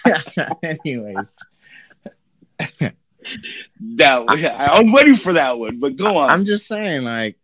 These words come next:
Speaker 1: okay, it's still fake, though. Now, the stunts are real,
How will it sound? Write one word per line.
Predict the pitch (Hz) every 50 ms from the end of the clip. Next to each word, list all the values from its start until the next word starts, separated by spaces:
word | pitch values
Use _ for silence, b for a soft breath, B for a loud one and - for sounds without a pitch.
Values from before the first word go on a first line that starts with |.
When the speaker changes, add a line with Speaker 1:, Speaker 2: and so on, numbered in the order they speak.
| _
Speaker 1:
okay, | 123 156 160 - 208 196 175 139 120 - - _ _ _ _ _ _ _
it's | _ _ _ - 131 160 151 -
still | - - 196 202 190
fake, | 175 - 196 202 202 185 -
though. | - 113 101 90 85 107 - _ _ _ _ _ _ _ _ _
Now, | 135 147 156 151
the | 143 -
stunts | - - 208 277 359 - 254
are | 190
real, | 151 143 139 135 143 180 214